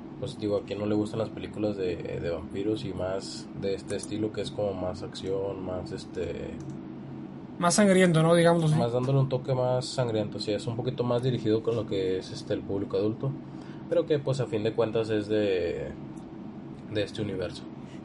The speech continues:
Speaker 2: Sí, y no sé si sepas también ya, eh, eh,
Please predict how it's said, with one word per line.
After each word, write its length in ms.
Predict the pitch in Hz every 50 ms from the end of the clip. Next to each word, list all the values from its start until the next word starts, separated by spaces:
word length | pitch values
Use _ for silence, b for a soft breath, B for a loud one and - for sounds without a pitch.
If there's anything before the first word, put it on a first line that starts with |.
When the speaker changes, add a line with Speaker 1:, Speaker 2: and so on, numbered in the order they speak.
| - - - - - - - - - - - - - - - - - - - - - - - - - - - - - - - - - -
Speaker 2:
Sí, 300 | - - - 170 170 143
y 60 | - 160
no 100 | 170 170
sé 120 | 175 196
si 60 | 180
sepas 260 | 214 196 - 196 180
también 260 | 156 180 170 180 180 175
ya, 200 | 185 180 185 185 185
eh, 340 | 180 175 170 165 160 156 147 - - - - -
eh, 320 | 165 160 156 147 151 151